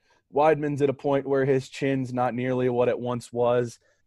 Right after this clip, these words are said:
I think if he can get Akhmedov down and, and control him there, which as, as strong as Akhmedov is and as le-, athletic as he is on the ground, I'm not sure that's gonna be an easy task.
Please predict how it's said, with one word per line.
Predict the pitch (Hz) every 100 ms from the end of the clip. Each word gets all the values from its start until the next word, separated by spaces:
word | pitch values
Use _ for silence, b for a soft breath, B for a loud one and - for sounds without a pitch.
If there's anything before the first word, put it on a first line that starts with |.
| _ - -
I | 139
think | 139 143 131
if | -
he | 156
can | 156
get | 127 139
Akhmedov | 147 143 139 143 139 131 110
down | 117 120 135 147 160 -
and, | 131 127
and | 127 127
control | 120 120 - 127 131
him | 135 131 113
there, | 113 120 127 135 b b
which | - 127 - - - _ _ _ 123
as, | 127 117 - 131
as | 127
strong | - - 135 131 135
as | 127
Akhmedov | 127 117 120 123 120 113
is | 113 117 131 123
and |
as | 113 110
le-, | 113 113 -
athletic | 117 113 120 120 131
as | 127 117
he | 131 123
is | 127 127
on | 127
the | 127
ground, | 113 120 135
I'm | 113 117
not | 117 123 -
sure | - 123
that's | 117 -
gonna | 120
be | 120
an | 117
easy | 120 113 110
task. | - 107 120 143